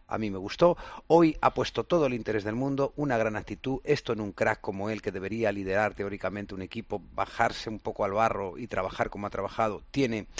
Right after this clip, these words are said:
tiene su, su mérito, tiene su mérito. Yo le sigo viendo sin piernas para todavía no en-, ser capaz de encarar a nadie, no ser capaz de lanzar un contragolpe,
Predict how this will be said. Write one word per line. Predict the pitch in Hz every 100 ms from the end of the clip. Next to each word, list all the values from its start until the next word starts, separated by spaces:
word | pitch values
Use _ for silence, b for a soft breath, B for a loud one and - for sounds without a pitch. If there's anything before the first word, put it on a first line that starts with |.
| B B B B
tiene | - 127 110
su, | - 104 95
su | - 95
mérito, | 113 170 180 208 165
tiene | - 117
su | 104 87
mérito. | 107 127 165 151 B B
Yo | 98 127
le | 107
sigo | - 127 85
viendo | 95 117 123 131
sin | - 87
piernas | 85 104 110 -
para | 95 -
todavía | - 80 92 95 95
no | 95
en-, | 92 - -
ser | - -
capaz | - 90 92
de | 87
encarar | 87 85 101 90
a |
nadie, | 87 95 95 98 B B
no | 104 110
ser | - -
capaz | 87 101
de | 92
lanzar | 82 - 104
un | 92
contragolpe, | 98 92 85 95 90 101 101